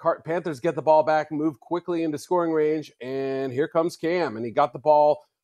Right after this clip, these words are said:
on a direct snap, two-yard touchdown. Boy, he made his presence felt pretty quickly on that one. Actually got a fifteen-yard penalty for celebrating the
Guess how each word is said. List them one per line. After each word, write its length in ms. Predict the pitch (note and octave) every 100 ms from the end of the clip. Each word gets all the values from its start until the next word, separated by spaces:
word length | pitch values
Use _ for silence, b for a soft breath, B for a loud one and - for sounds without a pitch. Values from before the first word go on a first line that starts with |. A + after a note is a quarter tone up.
| -
on 220 | D3+ G3
a 20 |
direct 380 | D#3+ F3+ E3+ E3+
snap, 340 | - D#3+ D#3+ -
two-yard 500 | - A3+ G#3 F3+ E3
touchdown. 640 | - E3+ - F3+ D#3+ D#3 D3 _ _ -
Boy, 140 | E3 D#3
he 120 | F#3+
made 160 | F3+
his 120 | D#3+ -
presence 440 | F3+ E3 D3 C3+
felt 240 | E3+ D#3
pretty 200 | - A3
quickly 420 | A#3+ A#3+ A3+ G#3+ F3+
on 180 | D#3+
that 180 | D#3 D#3+
one. 220 | D#3 D3+ D3 _ _ _ -
Actually 260 | D#3 -
got 220 | E3+ E3+ D3+
a 20 |
fifteen-yard 720 | - F3 - F3+ D#3+ D3 C#3
penalty 400 | - F#3+ F3+ F#3
for 160 | - C#3
celebrating 720 | - - D4+ D#3+ E3 E3 D#3
the 180 | D3